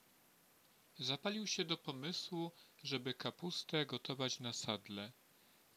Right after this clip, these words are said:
Pichcił więc w kuchni długo i zajadle, aż przyjechał strażak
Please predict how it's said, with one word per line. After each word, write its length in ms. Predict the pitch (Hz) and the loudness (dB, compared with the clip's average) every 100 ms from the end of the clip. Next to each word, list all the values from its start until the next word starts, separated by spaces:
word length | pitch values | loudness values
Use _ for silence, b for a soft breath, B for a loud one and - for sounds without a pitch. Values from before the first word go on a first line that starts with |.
| - | -2
Pichcił 560 | 180 151 - - 120 | 0 0 -4 2 2
więc 260 | 123 123 - | 4 2 2
w 120 | - | -2
kuchni 500 | - 147 - 147 147 B B B | 2 2 2 -4 -4 B B B
długo 640 | 117 120 139 160 165 190 175 - - | 2 6 6 6 4 0 -2 -14 -4
i 80 | 151 | -2
zajadle, 760 | 127 123 110 101 90 104 107 113 - - - - - - - | 4 4 4 2 0 -6 -6 -8 -18 -20 -20 -20 -20 -20 -6
aż 220 | - 131 - | 0 2 0
przyjechał 540 | - 135 131 131 127 | 2 2 2 2 0
strażak 880 | - - - 175 127 - 101 98 - | -2 -4 0 4 4 4 -2 -6 -12